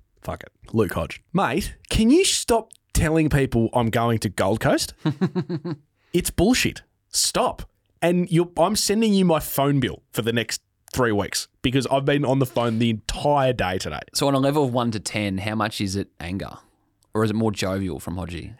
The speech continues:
Speaker 1: It's, it's a good dose of both.
Speaker 2: Okay. <laughs>
Speaker 1: It's a good, and, like, so for those who don't,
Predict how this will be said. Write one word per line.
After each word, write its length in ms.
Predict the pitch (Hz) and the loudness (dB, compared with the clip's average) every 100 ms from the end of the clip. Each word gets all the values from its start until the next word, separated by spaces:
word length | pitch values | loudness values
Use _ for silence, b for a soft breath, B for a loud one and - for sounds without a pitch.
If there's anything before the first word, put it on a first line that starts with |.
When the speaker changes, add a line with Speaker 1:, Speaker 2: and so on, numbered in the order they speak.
| _ | _
Speaker 1:
It's, 300 | 123 120 - - | -4 -2 -2 -2
it's 160 | 113 | -2
a 80 | 110 101 _ | -2 -4 _
good 240 | 143 139 | 2 4
dose 300 | - 104 107 | 2 0 0
of 160 | 95 - | -4 -6
both. 280 | - - - _ _ - | -8 -8 -12 _ _ -10
Speaker 2:
Okay. 520 | 95 - - - 139 - | -10 -6 -6 -6 -8 -10
<laughs> 280 | - _ | -18 _
Speaker 1:
It's 160 | 139 131 | -2 -2
a 60 | 120 | -4
good, 320 | 104 131 - B B | 0 0 -2 B B
and, 160 | - 135 | -2 2
like, 220 | 131 123 - b - - | 2 0 -8 b -20 -4
so 200 | 127 117 | -4 -2
for 140 | - | 0
those 220 | 139 160 | 2 2
who 100 | 175 | 0
don't, 240 | 123 104 | 0 -2